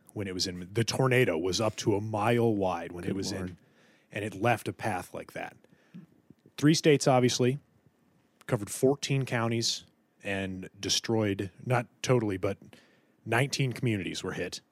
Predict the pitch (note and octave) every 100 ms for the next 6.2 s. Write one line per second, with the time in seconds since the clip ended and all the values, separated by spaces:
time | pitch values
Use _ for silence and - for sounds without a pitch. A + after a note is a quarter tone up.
0 | _ - - D3 C#3 G2+ - F2+ - -
1 | - - G2 F#2 F#2 - A2+ - G#2 G2
2 | F#2 F#2 G2 G2+ F#2+ - - F#2 F2+ F2+
3 | F2+ - F2+ E2+ F2 E2+ E2+ F2 - D#2+
4 | D2+ - _ _ _ _ - F#2 G2 F3+
5 | D#3+ D3 C3+ - B2 A#2 G#2+ G#2 F#2+ F#2
6 | E2+ D#2+